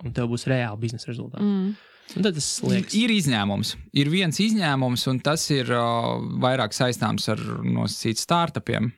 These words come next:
Speaker 3: Ja tu esi izgudrojis kaut ko tādu, ko vēl
Speaker 1: Ko
Speaker 3: neviens
Speaker 1: neviens
Speaker 3: nezina.
Speaker 1: nemeklē.
Speaker 3: Jā,
Speaker 1: Jā,
Speaker 3: ko neviens nemeklē.
Speaker 1: jā,
Speaker 3: Un kam
Speaker 1: piekrītu.
Speaker 3: vajadzību tev it kā varbūt pat ir pašam vēl jārada, un tad tikai.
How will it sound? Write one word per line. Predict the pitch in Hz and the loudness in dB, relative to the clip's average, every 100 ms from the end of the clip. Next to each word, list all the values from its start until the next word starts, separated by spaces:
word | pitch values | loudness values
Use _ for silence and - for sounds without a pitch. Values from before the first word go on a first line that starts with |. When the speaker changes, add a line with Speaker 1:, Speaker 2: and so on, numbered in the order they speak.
| - | -4
Speaker 3:
Ja | 151 131 | -2 0
tu | 143 | 0
esi | 131 | 0
izgudrojis | 151 127 110 101 - | 0 0 0 0 0
kaut | 110 | -2
ko | 101 | -2
tādu, | 104 113 107 98 | -2 0 0 -2
ko | 104 | -2
vēl | 95 | 0
Speaker 1:
Ko | 160 | 2
Speaker 3:
neviens | 139 131 123 | 2 0 0
Speaker 1:
neviens | 127 117 110 | 0 0 0
Speaker 3:
nezina. | 101 | -2
Speaker 1:
nemeklē. | 117 120 | -4 -2
Speaker 3:
Jā, | 131 107 | 0 0
Speaker 1:
Jā, | 101 | 2
Speaker 3:
ko | |
neviens | 127 117 117 | 0 0 0
nemeklē. | 110 95 113 107 | 0 0 0 0
Speaker 1:
jā, | 110 | -2
Speaker 3:
Un | |
kam | 110 127 117 | 0 2 2
Speaker 1:
piekrītu. | 117 | 2
Speaker 3:
vajadzību | 127 107 101 104 104 107 | 2 2 0 -2 0 0
tev | 110 | 0
it | 107 | 0
kā | - 104 | 0 0
varbūt | 101 101 98 | 2 0 0
pat | 104 107 | -2 -2
ir | |
pašam | - 113 - 104 | 0 0 2 0
vēl | 101 104 | 2 2
jārada, | 117 131 123 107 101 104 - | 2 2 2 0 -2 -6 -6
un | 101 | -4
tad | 107 98 | -2 -4
tikai. | - - - | -6 -10 -10